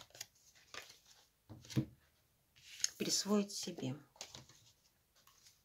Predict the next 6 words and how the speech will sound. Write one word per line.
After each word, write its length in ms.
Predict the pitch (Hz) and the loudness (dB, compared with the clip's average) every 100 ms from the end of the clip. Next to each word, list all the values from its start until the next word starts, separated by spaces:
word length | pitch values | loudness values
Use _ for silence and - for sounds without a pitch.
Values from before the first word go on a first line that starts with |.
| - _ _ _ - - - - - - | -20 _ _ _ -20 -20 -20 -4 -4 0
Львы — 400 | 190 196 269 311 | 4 10 12 12
карта 460 | - 214 214 202 | 12 12 12 6
дня 220 | 190 190 180 | 4 4 4
для 160 | 180 | 4
вас, 400 | 180 247 285 - | 6 6 6 4
львы. 420 | 175 180 190 175 | 2 4 4 2